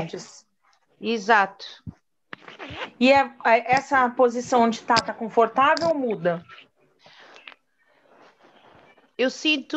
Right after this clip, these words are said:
Speaker 2: eu tô
Speaker 1: Eu
Speaker 2: cansada,
Speaker 1: sinto
Speaker 2: tô, tô, posso estar aqui como estar ali, porque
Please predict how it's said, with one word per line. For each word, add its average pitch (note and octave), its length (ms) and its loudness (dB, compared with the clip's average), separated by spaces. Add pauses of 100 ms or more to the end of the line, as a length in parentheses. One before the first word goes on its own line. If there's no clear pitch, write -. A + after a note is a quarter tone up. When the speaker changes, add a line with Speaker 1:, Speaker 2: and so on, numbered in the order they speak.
(120)
Speaker 2:
eu B3 100 2
tô D#4 120 -4
Speaker 1:
Eu - 60 -16
Speaker 2:
cansada, D4 640 2
Speaker 1:
sinto A#3 140 -14
Speaker 2:
tô, C#4 400 4 (1300)
tô, D4 460 6 (100)
posso E4+ 220 2
estar F4+ 220 6
aqui F4 300 0
como E4+ 220 -2
estar D#4+ 240 4
ali, D4 380 2
porque - 500 -6